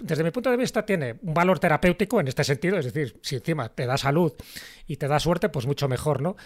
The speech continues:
Por otra parte, es verdad que este tipo de supersticiones te proporciona un conocimiento histórico, porque hay algunas que están basadas en algún elemento histórico. También te da un conocimiento sobre las tradiciones populares de ese lugar. Eh, luego hablaremos de las de España, pero si estás en Italia o estás en Croacia, pues también te las da.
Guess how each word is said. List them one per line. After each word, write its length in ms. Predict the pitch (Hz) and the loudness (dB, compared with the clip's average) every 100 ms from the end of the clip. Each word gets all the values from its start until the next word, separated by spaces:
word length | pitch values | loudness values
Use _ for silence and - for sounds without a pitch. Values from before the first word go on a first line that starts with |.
| - | -6
Por 120 | 156 | -2
otra 180 | - 170 | 0 2
parte, 380 | 196 196 - 107 - | 2 2 -2 -12 -6
es 120 | 135 | -4
verdad 240 | 127 123 139 | -4 -2 -2
que 80 | 131 | -2
este 120 | 143 | -4
tipo 200 | 147 143 | -2 0
de 60 | |
supersticiones 580 | 131 147 139 131 175 143 | 0 -2 -4 -4 -4 -4
te 80 | 123 | -6
proporciona 460 | - - 123 147 139 | -10 -6 -4 -2 -2
un 20 | |
conocimiento 440 | 139 127 127 127 | -2 -2 -2 -2
histórico, 360 | 127 - 165 - | -2 0 0 -2
porque 180 | 156 120 | -6 -6
hay 40 | |
algunas 300 | 113 110 120 | -6 -4 -4
que 60 | - | -4
están 180 | - 120 | -8 -8
basadas 420 | 117 156 156 107 | -4 -2 -4 -6
en 80 | 107 | -10
algún 200 | 101 113 | -10 -8
elemento 320 | 110 117 110 | -6 -6 -4
histórico. 400 | 135 202 196 247 - - - | -2 0 -2 -4 -12 -20 -4
También 380 | 131 139 170 120 | 2 4 4 2
te 100 | 127 | -2
da 80 | 117 | -4
un 60 | 110 | -4
conocimiento 440 | 120 123 127 135 | -6 -6 -4 -4
sobre 220 | 123 120 | -4 -4
las 160 | 113 113 | -6 -4
tradiciones 460 | 123 117 - 123 | -4 -4 -2 -2
populares 480 | - - 139 139 - | -2 0 0 0 -2
de 80 | - | -4
ese 160 | 127 123 | -2 0
lugar. 380 | 127 180 - _ - 170 - - - - | 2 2 0 _ -18 -18 -18 -20 -20 -12
Eh, 180 | 127 110 | -10 -8
luego 200 | 123 139 | -2 2
hablaremos 420 | 165 156 160 147 | 4 4 4 2
de 60 | 131 | 2
las 140 | 131 | 0
de 60 | 123 | 0
España, 280 | - 240 113 | 0 -2 -2
pero 140 | 101 | -8
si 80 | 95 | -10
estás 220 | - 131 | -6 -6
en 80 | 120 | -4
Italia 400 | 110 185 190 120 | -2 0 0 -2
o 40 | 107 | -6
estás 220 | - 120 | -6 -4
en 60 | 131 | -2
Croacia, 420 | 151 160 - 190 | 0 0 0 -2
pues 120 | 143 | -4
también 220 | - 113 117 | -6 -6 -4
te 80 | |
las 140 | 127 139 | -4 -2
da. 160 | 202 | -4